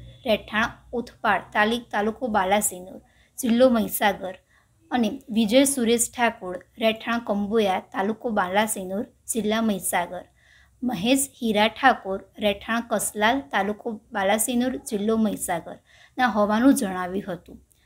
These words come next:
સાગટાળા પોલીસે દુધિયા ગામની કેસર મના નાયકની ફરિયાદ લઈને વિશ્વાસઘાતનો ગુનો નોંધી વધુ તપાસ હાથ ધરી છે. નવી મુંડા, ઝેડ એસ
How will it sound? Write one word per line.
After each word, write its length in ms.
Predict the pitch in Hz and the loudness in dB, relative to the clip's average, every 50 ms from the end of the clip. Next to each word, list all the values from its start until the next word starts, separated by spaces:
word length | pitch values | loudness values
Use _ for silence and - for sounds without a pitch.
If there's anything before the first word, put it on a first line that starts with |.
| _ | _
સાગટાળા 600 | - - - 226 233 254 - - - 277 277 269 | -8 0 4 4 4 4 4 0 2 4 4 4
પોલીસે 480 | 269 269 - 233 226 226 226 226 254 247 | 4 2 0 -2 0 0 0 0 -2 -2
દુધિયા 440 | 202 196 220 208 - 220 226 220 247 | -2 -2 -2 -2 -2 0 2 2 2
ગામની 360 | 233 247 233 220 214 214 233 | 2 2 0 2 2 0 0
કેસર 540 | 226 - - - 196 180 - - 240 247 269 | -2 -4 -6 -4 -4 -2 -2 0 0 0 0
મના 460 | 240 220 202 202 202 208 220 240 - _ _ _ _ _ - | 0 0 0 -2 -2 -2 -2 -4 -8 _ _ _ _ _ -4
નાયકની 440 | 220 214 214 220 220 220 - 262 262 | -2 0 0 0 -2 -2 -2 -2 -2
ફરિયાદ 500 | 262 - 214 190 196 202 220 226 202 214 | -2 -4 -6 -4 -2 0 0 0 0 0
લઈને 380 | 220 240 262 233 196 175 170 - 196 | 2 2 2 0 0 -4 -6 -6 -2
વિશ્વાસઘાતનો 840 | 214 214 208 - - 233 247 269 262 - - 226 214 220 - 220 220 | -2 -2 -2 0 2 2 2 2 2 0 -2 -4 -4 -4 -4 -6 -6
ગુનો 320 | 214 - 220 208 202 208 226 | -4 -4 -4 -4 -2 -2 -2
નોંધી 420 | 247 247 220 214 - 180 208 - - _ _ _ _ - | -2 -2 -4 -4 -6 -8 -10 -12 -14 _ _ _ _ -10
વધુ 260 | 226 175 180 254 269 | -8 -4 0 0 0
તપાસ 460 | 269 247 214 214 - 214 220 214 - - | 0 0 -2 -2 -2 -2 -2 -2 -2 -2
હાથ 140 | 202 196 190 - - | -2 -2 -2 -4 -10
ધરી 260 | - 185 170 180 185 | -10 -10 -8 -10 -10
છે. 280 | 196 - - - - - - _ _ _ _ _ _ _ _ _ _ _ _ _ _ _ _ _ _ _ _ _ _ _ - - | -12 -14 -14 -14 -14 -16 -16 _ _ _ _ _ _ _ _ _ _ _ _ _ _ _ _ _ _ _ _ _ _ _ -4 0
નવી 280 | 208 214 220 226 247 | 2 2 4 4 4
મુંડા, 480 | 254 233 214 208 208 208 208 233 240 247 | 4 4 4 4 4 6 6 6 6 6
ઝેડ 280 | 233 - 220 196 196 214 | 4 0 -2 0 2 2
એસ 220 | 226 226 - - | 0 0 -2 -6